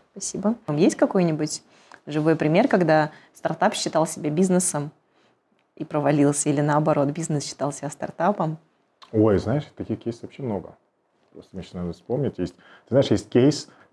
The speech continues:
Speaker 2: Pink, да, который сам Стив Джобс. Смотри, опять-таки, это крутой кейс, когда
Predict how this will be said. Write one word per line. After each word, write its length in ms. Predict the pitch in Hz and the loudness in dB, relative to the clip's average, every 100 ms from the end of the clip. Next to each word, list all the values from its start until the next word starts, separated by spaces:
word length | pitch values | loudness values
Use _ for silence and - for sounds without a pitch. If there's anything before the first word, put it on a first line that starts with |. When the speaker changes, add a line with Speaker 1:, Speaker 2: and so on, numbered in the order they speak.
| - | 2
Speaker 2:
Pink, 260 | 127 117 - | 4 4 4
да, 120 | 117 | 4
который 580 | 120 - 101 98 95 104 | 4 4 4 6 4 2
сам 240 | - 101 | 0 0
Стив 260 | - 113 98 | 0 2 4
Джобс. 340 | 104 95 - - | 4 2 -2 -12
Смотри, 300 | 117 - 120 | -8 0 2
опять-таки, 320 | 101 117 107 - | 4 2 0 -2
это 100 | - - | -6 -4
крутой 300 | - 98 107 | -2 2 2
кейс, 220 | 113 92 | 2 0
когда 220 | - 98 | 2 0